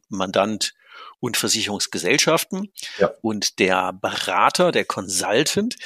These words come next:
Speaker 1: der vertritt ja eindeutig, bezahlt auch dafür die Interessen des Unternehmers. Und was ist denn dann anders in der Arbeit?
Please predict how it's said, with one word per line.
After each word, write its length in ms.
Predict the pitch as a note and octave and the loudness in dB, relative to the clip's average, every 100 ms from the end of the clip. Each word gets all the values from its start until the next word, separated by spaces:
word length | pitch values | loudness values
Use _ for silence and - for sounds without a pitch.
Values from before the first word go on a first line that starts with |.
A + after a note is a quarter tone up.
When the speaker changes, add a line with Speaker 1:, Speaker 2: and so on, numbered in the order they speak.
| - - | -16 -8
Speaker 1:
der 60 | A#2+ | -4
vertritt 380 | D3 - E3 - | -2 -2 0 2
ja 120 | D3+ - | 2 2
eindeutig, 920 | A2+ C#3 C3 A#2+ C3 - B2+ - - - - _ | 0 0 0 2 2 2 0 0 -2 -12 -20 _
bezahlt 600 | - - - G#2 G#2 C#3 | -6 2 2 4 4 6
auch 160 | C#3 C#3+ | 4 4
dafür 500 | B2+ C3 - C3+ C3+ | 4 4 4 2 2
die 140 | B2+ A2+ | 2 -8
Interessen 720 | A2+ - G#2+ - A#2 A2 G#2+ | -10 0 2 2 0 -4 -4
des 200 | G#2+ - | -6 -6
Unternehmers. 800 | F#2+ - A#2 F#2 F2 D2 - - _ - - - - - | -4 -2 -2 -2 -4 -4 -4 -4 _ -18 -10 -10 -10 -8
Und 120 | F#2+ | 0
was 160 | A#2+ | 2
ist 200 | - - | 4 2
denn 140 | C3 B2 | 2 2
dann 260 | B2+ C3+ C3+ | 2 2 0
anders 360 | B2+ C#3 C3+ - | 0 0 0 0
in 100 | G#2+ | 0
der 180 | G#2+ A#2+ | -2 0
Arbeit? 480 | C#3 - - - | 0 -2 -8 -10